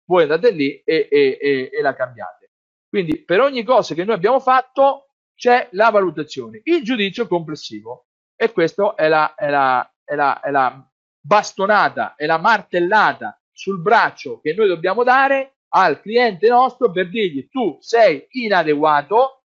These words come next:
non puoi fare l'imprenditore in questo modo, devi darti una svegliata". Io da professionista, da tuo professionista di fiducia, deontologicamente ti ho preparato questa misurazione, te la do gratis,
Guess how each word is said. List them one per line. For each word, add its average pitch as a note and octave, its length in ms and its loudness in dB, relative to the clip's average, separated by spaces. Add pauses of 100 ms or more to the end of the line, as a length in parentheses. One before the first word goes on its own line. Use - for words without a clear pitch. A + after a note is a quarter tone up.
(100)
non B3+ 280 0
puoi A#3 160 2
fare A#3 260 2
l'imprenditore E3+ 600 -6
in C3+ 80 -12
questo E3 300 -8
modo, F#3 500 -2 (140)
devi B3+ 320 0
darti F3+ 320 0
una F3+ 120 -2
svegliata". D3 720 -8 (240)
Io A#3+ 480 2
da A#3+ 260 2
professionista, F3+ 800 -6
da A#2 160 -10
tuo C4+ 200 -2
professionista E3+ 600 -8
di C3+ 60 -10
fiducia, - 480 -14 (120)
deontologicamente F3 1160 -2
ti - 100 -4
ho G3+ 120 4
preparato D#3+ 720 0 (200)
questa G#3+ 340 2
misurazione, C#3+ 720 -10
te E3+ 120 0
la D#3+ 160 4
do E3+ 540 2
gratis, F#3 640 -2